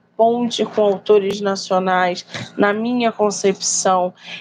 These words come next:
é um privilégio, porque me dá a oportunidade de conhecer autoras como você, né, ter esse acesso a obras como a sua, que tá lindíssima, belíssima.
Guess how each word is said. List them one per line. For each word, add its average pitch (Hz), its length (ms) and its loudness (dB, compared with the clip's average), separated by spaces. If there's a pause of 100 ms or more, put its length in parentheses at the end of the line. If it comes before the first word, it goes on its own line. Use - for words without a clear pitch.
(100)
é 214 100 2
um 226 120 -4
privilégio, 214 840 2
porque 208 420 0
me 214 140 4
dá 202 120 2
a 226 100 2
oportunidade 208 840 2
de 202 60 -10
conhecer 196 760 2 (360)
autoras 226 800 0
como 202 340 0
você, 202 720 2 (640)
né, 226 380 4
ter 240 240 0
esse 240 320 2
acesso 226 720 2
a 208 120 4
obras 208 580 2
como 208 320 2
a 190 80 0
sua, 214 580 0 (340)
que 254 120 0
tá 226 200 2
lindíssima, 208 1040 -2
belíssima. 196 960 0